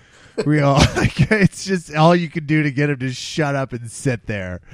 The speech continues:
Like, that's how she has to talk to him, 'cause it's late in the evening, and if she doesn't, he'll just keep going.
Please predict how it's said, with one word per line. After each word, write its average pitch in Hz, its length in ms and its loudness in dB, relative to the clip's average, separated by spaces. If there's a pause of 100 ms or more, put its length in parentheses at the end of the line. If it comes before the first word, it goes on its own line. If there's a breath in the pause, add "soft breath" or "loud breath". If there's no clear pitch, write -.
(200 loud breath)
Like, 143 140 -2
that's 170 240 -2
how 165 80 -2
she 147 140 -4
has 143 220 0
to 127 80 -12
talk 135 260 -4
to 139 100 -2
him, 123 60 -4
'cause 113 180 -16
it's 127 160 -10
late 135 320 -4
in 143 60 -14
the 143 100 -6
evening, 135 540 -4
and 120 80 -10
if 123 80 -14
she 131 160 -10
doesn't, 131 340 -4
he'll 135 140 -4
just 156 200 -12
keep 160 200 -6
going. 151 440 -4